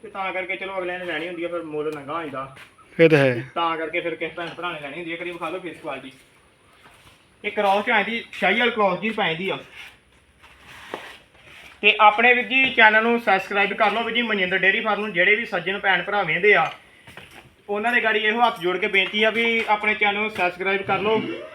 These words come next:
Speaker 1: ਜਿੰਨੇ ਵੀ ਭੈਣ ਭਰਾ ਆਪਣੇ ਚੈਨਲ ਨੂੰ ਵੇਖਦੇ ਆ, ਉਹਨਾਂ ਦਾ ਬਹੁਤ ਬਹੁਤ ਧੰਨਵਾਦ ਕਰਦੇ ਆ ਵੀਰ ਜੀ। ਜਿੰਨੇ ਵੀ ਆਪਣੇ ਨਾਲ ਸੱਜਣ ਜੁੜੇ ਆ, ਜਿਹੜੇ ਵੀ ਭੈਣ ਭਰਾਵਾਂ ਤੱਕ ਆਪਣੀ ਵੀਡੀਓ ਪਹੁੰਚੇ, ਆਪਣੇ ਚੈਨਲ ਨੂੰ like, ਸ਼ੇਅਰ, ਕੁਮੈਂਟ ਕਰ ਦਿਓ ਵੀਰ ਜੀ, ਚੈਨਲ ਨੂੰ ਸਬਸਕ੍ਰਾਈਬ ਕਰ ਲਓ ਵੀਰ ਜੀ। ਜਿਹੜੀ ਵੀ ਵੀਡੀਓ ਬਣਾਈ ਹੈ ਵੀਰ ਜੀ, ਤੁਹਾਡੇ ਤੱਕ ਆ ਸਕੇ।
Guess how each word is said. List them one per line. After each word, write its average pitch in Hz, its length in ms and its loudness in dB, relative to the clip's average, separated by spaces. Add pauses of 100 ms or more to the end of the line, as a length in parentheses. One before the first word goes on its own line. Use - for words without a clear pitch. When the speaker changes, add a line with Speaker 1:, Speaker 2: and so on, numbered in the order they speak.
(420)
Speaker 1:
ਜਿੰਨੇ 196 320 2
ਵੀ 240 80 -2
ਭੈਣ 233 240 4
ਭਰਾ 226 160 4
ਆਪਣੇ 214 200 0
ਚੈਨਲ 208 260 -2
ਨੂੰ 220 120 -2
ਵੇਖਦੇ 196 200 0
ਆ, 220 40 2
ਉਹਨਾਂ 220 140 0
ਦਾ 220 80 2
ਬਹੁਤ 175 340 0
ਬਹੁਤ 214 220 -2
ਧੰਨਵਾਦ 175 320 0
ਕਰਦੇ 170 280 -2
ਆ - 20 0
ਵੀਰ 202 140 -2
ਜੀ। 214 220 -4 (240)
ਜਿੰਨੇ 175 280 -2
ਵੀ 214 60 0
ਆਪਣੇ 196 260 -2
ਨਾਲ 190 140 -2
ਸੱਜਣ 185 320 -6
ਜੁੜੇ 165 300 0
ਆ, 180 100 2 (600)
ਜਿਹੜੇ 185 240 0
ਵੀ 226 60 0
ਭੈਣ 220 260 0
ਭਰਾਵਾਂ 214 260 0
ਤੱਕ 185 180 0
ਆਪਣੀ 208 240 0
ਵੀਡੀਓ 196 280 2
ਪਹੁੰਚੇ, 202 300 -2
ਆਪਣੇ 208 300 0
ਚੈਨਲ 196 220 0
ਨੂੰ 208 120 -2
like, 180 400 0
ਸ਼ੇਅਰ, 190 280 -2
ਕੁਮੈਂਟ 180 320 -2
ਕਰ 196 160 0
ਦਿਓ 202 120 -2
ਵੀਰ 190 160 -2
ਜੀ, 196 160 -8
ਚੈਨਲ 180 220 -4
ਨੂੰ 196 100 -6
ਸਬਸਕ੍ਰਾਈਬ 175 460 -4
ਕਰ 175 200 -2
ਲਓ 196 100 -2
ਵੀਰ 185 120 -2
ਜੀ। 202 140 -4 (340)
ਜਿਹੜੀ 180 220 4
ਵੀ 240 120 -2
ਵੀਡੀਓ 214 280 0
ਬਣਾਈ 202 240 -4
ਹੈ 214 60 2
ਵੀਰ 202 100 2
ਜੀ, 226 100 -4
ਤੁਹਾਡੇ 208 240 0
ਤੱਕ 180 200 -2
ਆ 170 120 2
ਸਕੇ। 151 280 -2